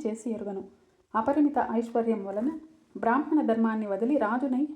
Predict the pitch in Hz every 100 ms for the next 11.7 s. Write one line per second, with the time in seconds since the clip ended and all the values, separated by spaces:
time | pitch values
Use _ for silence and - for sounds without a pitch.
0 | - 226 240 294 277 254 208 - 214 208
1 | - 277 247 233 196 240 233 202 - 226
2 | 220 208 190 190 196 196 - _ _ _
3 | _ _ 233 254 269 294 254 240 240 247
4 | 269 - - 220 220 247 240 233 226 226
5 | 233 - 220 220 226 226 214 220 233 214
6 | 240 226 226 220 208 202 185 190 220 247
7 | 220 208 269 294 - 240 254 262 247 226
8 | 226 247 220 202 196 277 302 - - 262
9 | - 247 220 202 214 208 196 196 202 254
10 | 277 254 220 202 196 226 226 202 196 190
11 | 202 202 202 185 185 180